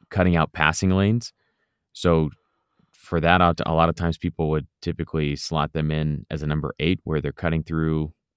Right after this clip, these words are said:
passes in the midfield. Uh, but b-,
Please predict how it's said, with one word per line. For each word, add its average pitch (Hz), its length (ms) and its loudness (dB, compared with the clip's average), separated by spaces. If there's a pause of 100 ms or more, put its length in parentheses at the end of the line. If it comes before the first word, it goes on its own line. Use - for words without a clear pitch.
(440)
passes 80 380 -2
in 80 100 0
the 71 60 -2
midfield. 95 480 -4 (640)
Uh, 71 340 -4 (100)
but - 180 0 (260)
b-, - 100 -6